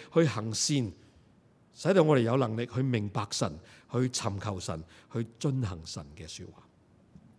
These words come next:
嗱，呢個就係喺申命記三十章、耶利米書三十一章同埋以西結書三十六章呢度所講到嘅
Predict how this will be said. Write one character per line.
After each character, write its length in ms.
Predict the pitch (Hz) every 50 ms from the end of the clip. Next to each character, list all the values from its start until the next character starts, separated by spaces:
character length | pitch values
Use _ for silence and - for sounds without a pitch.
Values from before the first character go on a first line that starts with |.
| _ _ _ _ _ _ _ _ _ _ _ _ _ _ _ _ _ _ _ - - - -
嗱， 160 | - 135 143 170
呢 140 | 247 262 269
個 100 | 226 208
就 140 | 208 196 165
係 280 | 139 156 151 143 131 - - - - - -
喺 180 | - 139 185 214
申 240 | 214 - - - 208
命 120 | 190 165 151
記 120 | 143 139 151
三 220 | - 190 196 170
十 80 | 151 127
章、 260 | 113 160 165 151 - - - - - - - - _ _ - _ _ _ _ _ _ - _ - -
耶 180 | - 117 120 123
利 80 | 139
米 120 | 135 143 147
書 200 | 151 - 175 156
三 180 | - 170 170
十 120 | 147 123 120
一 80 | 139
章 260 | 139 156 143 131 123 120 - - - - _ _
同 160 | - 131 123 117
埋 440 | 117 117 120 120 117 113 113 110 110 - - - - _ _ _ _ -
以 100 | 120 143
西 100 | - 151
結 200 | 143 135 127 107
書 240 | - 143 135 127
三 260 | 123 - - 131 131 120
十 80 | 123
六 100 | 107 98 95
章 240 | - 117 117 110 - - - - - _
呢 120 | 151 156
度 120 | 143 123
所 200 | 101 - 120 123 123
講 200 | - 107 107 123
到 80 | 120 101
嘅 240 | 92 104 95 95